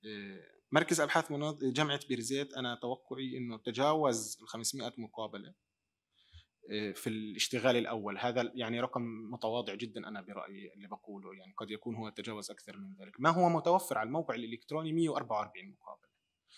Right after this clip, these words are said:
دير ياسين على سبيل المثال في عنا ثمان مقابلات معمقة، في مجموعة من المقابلات العامة لا يتوفر إلا مقابلتين.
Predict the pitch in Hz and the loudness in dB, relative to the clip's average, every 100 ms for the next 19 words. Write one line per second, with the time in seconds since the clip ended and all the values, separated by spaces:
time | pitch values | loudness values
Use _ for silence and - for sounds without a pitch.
0 | - - _ _ _ _ 135 196 185 175 | -20 -20 _ _ _ _ 6 8 10 8
1 | 190 160 151 143 139 143 135 135 135 185 | 8 6 6 2 0 0 0 -2 0 0
2 | 196 175 175 160 156 147 139 135 131 131 | 0 0 0 2 2 2 0 0 2 4
3 | 127 120 113 196 185 175 170 165 135 139 | 4 2 0 0 0 0 2 0 0 -2
4 | 131 131 127 127 113 110 110 - 185 208 | -2 -2 -2 -2 -2 0 -2 0 0 0
5 | 202 185 - 156 151 143 143 135 135 - | 0 0 0 -2 -2 -4 -4 -4 -4 -4
6 | 104 - - - | -6 -6 -18 -20